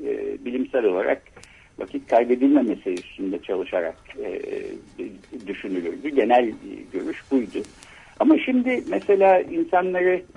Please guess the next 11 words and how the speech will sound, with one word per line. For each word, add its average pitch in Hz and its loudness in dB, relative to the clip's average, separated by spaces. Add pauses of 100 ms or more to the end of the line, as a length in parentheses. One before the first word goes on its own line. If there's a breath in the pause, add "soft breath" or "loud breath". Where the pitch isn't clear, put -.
(320)
beyin 151 2
görüntüleme 156 2
cihazları 143 4 (340)
içinde, 139 4 (100)
e, 104 -2 (160)
hipnotize 120 0
ettiğimiz 95 -2
zaman 98 -4 (200)
hipnotize 143 0
edilmiş 127 -2
birisinin, 143 2